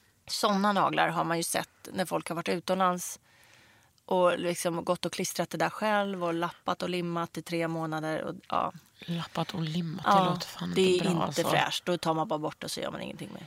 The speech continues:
Speaker 2: Men finns det liksom någon slags så här kritik, inte mot er som, alltså inte du som håller på med
Speaker 1: Mm.
Speaker 2: det,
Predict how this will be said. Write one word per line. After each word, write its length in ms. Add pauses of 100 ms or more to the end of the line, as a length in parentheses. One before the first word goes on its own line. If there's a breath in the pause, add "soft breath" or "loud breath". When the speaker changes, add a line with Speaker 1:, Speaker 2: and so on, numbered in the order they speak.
(200)
Speaker 2:
Men 220 (560)
finns 320
det 100
liksom 540 (340)
någon 220
slags 320
så 60
här 300 (240)
kritik, 680
inte 400
mot 220
er 280
som, 480
alltså 160
inte 360
du 260
som 180
håller 220
på 420
med 220
Speaker 1:
Mm. 60
Speaker 2:
det, 220